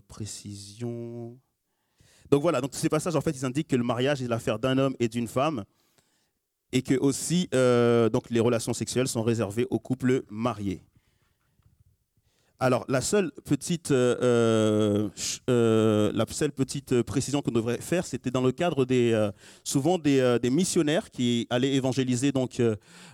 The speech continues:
euh, dans, dans, dans certains, certains pays où effectivement, ben, il y a, il y avait de la polygamie. Et surtout à cause de, ben, de la condition des femmes, euh, dans ces cas-là, c'est-à-dire qu'en fait, si, euh, un homme avait plusieurs femmes et qu'il en ré-,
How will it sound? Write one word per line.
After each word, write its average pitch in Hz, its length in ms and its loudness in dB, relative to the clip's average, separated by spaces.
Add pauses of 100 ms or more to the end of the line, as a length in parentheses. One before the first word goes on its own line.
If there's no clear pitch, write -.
euh, 104 220 4
dans, 110 160 0
dans, 110 120 0
dans 107 120 0
certains, 127 300 -2 (100)
certains 123 320 -2
pays 151 420 0
où 120 340 2
effectivement, 127 600 -2
ben, 120 200 0
il 113 60 0
y 117 60 2
a, 107 120 0
il 101 60 -6
y 110 60 -2
avait 113 140 -4
de - 40 -6
la 110 80 0
polygamie. 123 540 -2 (800)
Et 127 60 2
surtout 170 520 0
à 120 140 -4
cause 156 260 2
de, 131 200 2 (340)
ben, 120 120 2
de 117 120 0
la 120 100 0
condition 151 540 0
des 135 100 0
femmes, 131 400 -4 (420)
euh, 110 400 2
dans 113 140 -4
ces 113 140 -6
cas-là, 123 280 0
c'est-à-dire 127 380 -4
qu'en 113 100 -8
fait, 127 220 -2
si, 131 340 0
euh, 113 380 4
un 117 160 -2
homme 127 140 0
avait 113 140 0
plusieurs 117 340 -2
femmes 139 200 -2
et 123 60 -2
qu'il 113 180 -4
en 110 60 -2
ré-, 113 140 0